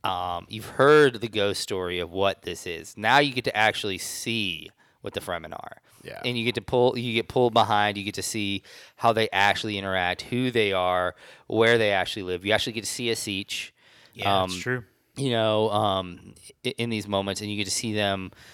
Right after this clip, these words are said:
Speaker 1: you know, on a relatively large scale fight for the first time.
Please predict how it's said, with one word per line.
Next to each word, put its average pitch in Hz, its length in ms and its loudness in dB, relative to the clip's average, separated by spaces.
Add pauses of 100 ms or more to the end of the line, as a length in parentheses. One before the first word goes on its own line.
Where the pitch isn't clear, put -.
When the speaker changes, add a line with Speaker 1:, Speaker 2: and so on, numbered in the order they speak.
(140)
Speaker 1:
you 113 100 2
know, 92 360 4
on 107 140 4
a 98 80 4
relatively 98 560 2
large 90 280 2
scale 87 280 -4
fight 87 540 -4
for 92 160 -6
the 85 60 -12
first 90 340 -2
time. 82 400 -2